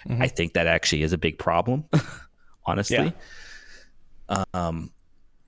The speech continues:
Speaker 2: it's hard to see the spiritual. The spiritual is actually more real. And, but we need, but because it's so, the, we're, we're so inundated with, uh, uh, an implicit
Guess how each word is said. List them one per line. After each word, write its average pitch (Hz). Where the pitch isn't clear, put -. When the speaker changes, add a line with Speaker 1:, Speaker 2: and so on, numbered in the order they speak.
Speaker 2:
it's 147
hard 101
to 135
see -
the 92
spiritual. -
The -
spiritual 135
is 107
actually 95
more 82
real. -
And, 92
but 107
we 101
need, 107
but 101
because 117
it's 107
so, 104
the, -
we're, 95
we're 92
so 101
inundated 90
with, -
uh, 82
uh, 87
an 92
implicit -